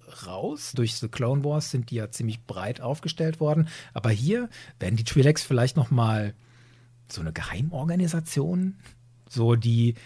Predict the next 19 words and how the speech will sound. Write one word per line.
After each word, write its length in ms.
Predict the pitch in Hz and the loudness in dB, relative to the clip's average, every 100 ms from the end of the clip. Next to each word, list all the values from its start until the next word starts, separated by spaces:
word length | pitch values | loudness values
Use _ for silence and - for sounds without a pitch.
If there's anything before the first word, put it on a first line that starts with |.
| - - | -20 -12
spionagenetzwerkmäßig 1800 | - 123 117 117 147 147 143 147 147 135 - 131 135 - - 165 - | 0 4 6 6 6 8 6 4 2 2 4 4 4 4 6 8 8
<laughs> 0 | |
sich 280 | 156 156 151 | 6 2 4
umtun 400 | 151 156 170 147 | 4 4 4 4
in 80 | 139 | 4
der 120 | 139 | 2
Unterwelt 460 | 151 151 131 131 131 | 2 2 4 2 2
und 120 | 120 | -2
die 80 | 123 | 0
vielleicht 340 | 135 120 113 | 0 0 0
den 140 | 113 | -2
Boba 320 | 101 127 139 139 | -2 -2 0 0
hier 340 | 120 131 131 - - - - | 0 0 -2 -6 -20 -20 -14
als 420 | 104 104 101 - | -6 -4 -4 -6
Verbündeten 560 | - 110 131 127 120 113 | -4 4 6 6 4 -2
sehen, 400 | 98 92 85 - - - _ - | -2 -6 -8 -14 -20 -20 _ -4
um 380 | 117 117 113 | 0 2 2
sich 320 | 107 113 113 - | 0 -2 -4 -4
selbst 520 | 110 110 - - | -2 -2 -4 -12